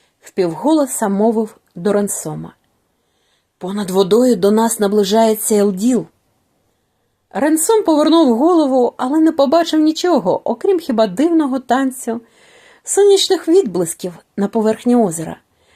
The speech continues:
За мить Гьої знов заговорив, проте цим разом звертався вже не до нього. «Ти приніс нам якусь звістку, сину неба?» І тут трапилося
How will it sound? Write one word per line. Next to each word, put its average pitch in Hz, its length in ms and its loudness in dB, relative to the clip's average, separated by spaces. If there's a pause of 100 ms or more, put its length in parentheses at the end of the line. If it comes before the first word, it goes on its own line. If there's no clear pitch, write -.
(180)
За 180 220 -2
мить 247 400 0 (200)
Гьої 330 480 2
знов 302 340 2
заговорив, 233 580 0 (480)
проте 330 400 -2
цим 302 240 0
разом 311 340 0 (100)
звертався 330 680 -2
вже 262 240 0
не 302 120 2
до 285 160 0
нього. 175 420 -2 (1800)
«Ти 208 120 -8
приніс 226 540 0
нам 233 160 2
якусь 233 320 0
звістку, 202 640 -4 (220)
сину 277 420 2
неба?» 165 400 -4 (800)
І 185 200 -14
тут 311 400 -2 (180)
трапилося 233 800 -4